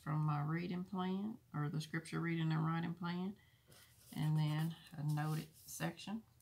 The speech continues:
Pray without ceasing.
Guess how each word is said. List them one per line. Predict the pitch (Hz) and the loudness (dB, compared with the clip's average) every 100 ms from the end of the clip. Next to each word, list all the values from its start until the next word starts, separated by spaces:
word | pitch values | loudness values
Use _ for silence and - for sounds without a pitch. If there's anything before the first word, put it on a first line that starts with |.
| - _ - - - - - - - - - - - - - - - - - | -20 _ -12 -2 0 0 -6 -6 -4 -4 -6 -6 -10 -4 2 2 2 -2 2
Pray | 160 151 | 4 4
without | 147 143 143 | 2 2 4
ceasing. | 147 - - 196 214 - 214 220 233 | 6 4 2 0 0 -4 -2 0 -2